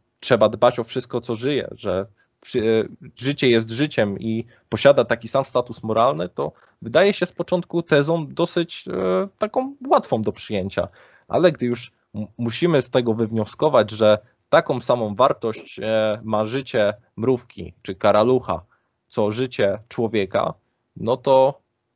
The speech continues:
pojawiają się pewne problemy. I wydaje mi się, że to jest coś, przy czym trzeba by było się zatrzymać, gdyż, e, tak jak, e, pan mówił,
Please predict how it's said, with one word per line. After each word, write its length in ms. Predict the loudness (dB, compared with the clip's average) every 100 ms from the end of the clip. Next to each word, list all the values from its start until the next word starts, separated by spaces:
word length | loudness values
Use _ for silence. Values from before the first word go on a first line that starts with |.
| _
pojawiają 480 | 0 2 4 2 2
się 160 | -4 -2
pewne 460 | -2 0 0 0 0
problemy. 520 | -2 4 4 4 -2 -14 _ _ _ _ _ _
I 360 | -10 -8 -6 -6
wydaje 380 | -2 2 2 2
mi 100 | -4
się, 120 | -4
że 140 | -4
to 100 | 0
jest 240 | 0 -2 -2
coś, 200 | -2 -2
przy 180 | -14
czym 260 | -10 -8 -8 _ _ -4
trzeba 260 | 0 0
by 160 | 0 -6
było 240 | -4 -4
się 280 | -2 0 0
zatrzymać, 640 | 0 -2 -4 -6 -4 -4 -6
gdyż, 400 | -4 -4 -6 -18 _ _ -2
e, 240 | 2 2
tak 260 | 2 -2 2
jak, 320 | 2 0 -16
e, 360 | -2 2 4 2
pan 220 | 2 -2
mówił, 480 | 0 -4 -2 -2